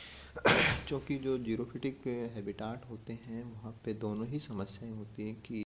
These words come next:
अ, sunlight या heating काफ़ी ज़्यादा होती है, तो उससे भी पौधों को बचाना होता है, और water deficiency भी काफ़ी होती है soil में, तो water loss को भी minimize रखना होता है।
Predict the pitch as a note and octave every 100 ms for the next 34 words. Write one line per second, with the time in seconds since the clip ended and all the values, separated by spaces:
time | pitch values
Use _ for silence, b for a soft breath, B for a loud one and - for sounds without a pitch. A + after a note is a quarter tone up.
0 | - G2+ - - - - - - - B
1 | B B B B - - G#2+ G2+ G#2 -
2 | A2 A2 A#2 B2 - - G#2 G#2 A2 A2
3 | B2 A#2+ A2+ G2+ G#2+ G2 A2+ A#2 B2+ B2
4 | A#2+ B2 B2+ C3 C3 A#2+ A2+ - C3 C3
5 | - A2 A#2+ - G2+ G#2 G#2 G#2 G#2+ G#2+
6 | G2+ A2 A2 B2+ B2+ A2+ G2+ G#2 G2+ -
7 | A2 G#2 A#2 A#2+ B2 B2 B2+ B2 B2 G#2+
8 | G#2 - A#2+ G2 - G#2+ G#2+ G#2 G2+ G2+
9 | A2+ - A2+ G#2 F#2+ G2+ G#2+ G#2 A#2 -
10 | B2 C3+ A#2 G#2 G#2 G#2 G#2 G2 - A2+
11 | A2 - A#2+